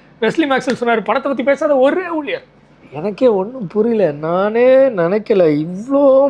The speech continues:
மோசமா அகஸ்டின் ஜெயக்குமார் எல்லா பிரசங்கத்திலையும் பணத்தை பத்தி தான் பேசிட்டு இருக்காரு. ஆனா பணத்தை பத்தி பேச மாட்டேன்னு சொல்லிட்டு ஒரு பிம்பத்தை கிரியேட் பண்ணிட்டு இருக்காரு. இதை ஒருத்தர் கூட கேள்வி கேட்கல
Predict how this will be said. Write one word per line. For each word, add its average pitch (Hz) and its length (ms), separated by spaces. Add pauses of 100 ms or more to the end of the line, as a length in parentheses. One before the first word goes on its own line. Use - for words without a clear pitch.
மோசமா 208 440
அகஸ்டின் 175 340
ஜெயக்குமார் 170 540
எல்லா 156 520
பிரசங்கத்திலையும் 185 600
பணத்தை 165 300
பத்தி 170 220
தான் 180 160
பேசிட்டு 170 340
இருக்காரு. 165 420
ஆனா 170 200
பணத்தை 165 320
பத்தி 175 160
பேச 165 280
மாட்டேன்னு 160 320
சொல்லிட்டு 170 440 (320)
ஒரு 170 140
பிம்பத்தை 190 400
கிரியேட் 185 280
பண்ணிட்டு 170 300
இருக்காரு. 170 200
இதை 240 300
ஒருத்தர் 285 560
கூட 320 180
கேள்வி 220 320
கேட்கல 135 260